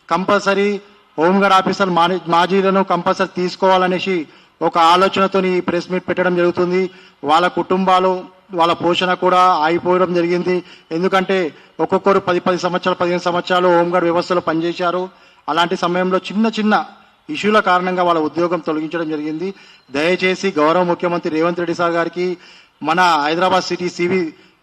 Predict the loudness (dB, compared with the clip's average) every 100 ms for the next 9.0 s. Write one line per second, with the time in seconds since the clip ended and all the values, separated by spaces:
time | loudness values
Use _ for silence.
0 | 0 2 2 0 -2 2 2 2 2 0
1 | 0 0 2 2 0 -2 -2 -4 -14 -20
2 | _ -6 -2 0 -2 -4 -6 -2 -4 -2
3 | -2 -2 -2 0 0 0 -4 -4 -18 _
4 | -4 0 4 4 2 2 2 4 4 2
5 | 0 -8 -6 -6 -2 -2 2 2 4 2
6 | 2 -2 0 -4 -6 -8 -2 2 2 0
7 | -2 -2 0 2 2 2 0 0 0 0
8 | 0 -2 0 0 0 -2 -2 -4 -6